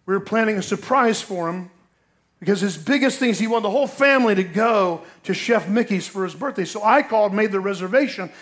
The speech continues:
and said, "My son loves this place. It's gonna be awesome." And they said, "Oh, how old is the little fella?" I said, "He's thirty." The moment, listen,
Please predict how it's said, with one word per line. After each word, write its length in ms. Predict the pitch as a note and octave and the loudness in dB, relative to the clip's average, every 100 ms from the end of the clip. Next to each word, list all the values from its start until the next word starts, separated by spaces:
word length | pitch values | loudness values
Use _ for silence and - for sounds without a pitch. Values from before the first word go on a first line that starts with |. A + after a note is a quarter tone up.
| - | -6
and 120 | G3+ F#3+ | -4 0
said, 200 | A#3 A3 | 0 2
"My 120 | G3 | -2
son 360 | - - A#3 | -2 -4 -2
loves 240 | G3+ B3 F#3+ | 0 0 -2
this 160 | F#3 | -8
place. 280 | - E3+ D#3+ | -6 -6 -6
It's 120 | F3+ - | -8 -8
gonna 160 | G3+ | -8
be 100 | G3 | -4
awesome." 300 | G3+ A3+ F#3 - - - | -4 -4 -6 -14 -20 -4
And 100 | G#3 | 0
they 80 | A3 | 2
said, 220 | G#3+ A#3 C4 | 2 2 4
"Oh, 200 | C#4+ G#3 | 4 4
how 200 | C#4 C4+ | 4 6
old 260 | D4+ F4+ | 4 4
is 100 | B3 | 2
the 100 | G#3+ | 2
little 220 | G#3+ G3 | 2 2
fella?" 480 | E3+ G#3 E3+ C#3 B2 - - - - - - - - - - - - - - - - - - - - - - | 2 2 2 0 -10 -18 -20 -20 -18 -14 -12 -12 -10 -10 -10 -10 -12 -12 -14 -14 -16 -18 -20 -20 -20 -6 4
I 180 | C#4 C#4+ | 6 6
said, 280 | - C4+ | 6 6
"He's 200 | C4 A3 | 6 4
thirty." 560 | - D4+ D#4+ E4 E3+ C3 - - - - - - - - - - - - - - - _ - - _ _ D#3+ - - - _ _ _ _ _ _ _ _ _ _ _ _ _ _ _ _ _ _ _ _ _ _ _ _ _ - | 0 4 6 6 2 -4 -16 -20 -20 -20 -20 -20 -20 -20 -20 -20 -20 -20 -20 -20 -20 _ -20 -20 _ _ -20 -20 -20 -20 _ _ _ _ _ _ _ _ _ _ _ _ _ _ _ _ _ _ _ _ _ _ _ _ _ -4
The 160 | F#3 | 2
moment, 640 | A3+ A3 C#4 E4 D#4+ D#4 B3+ | 4 6 6 4 4 2 2
listen, 320 | C#4 G#3 | 2 2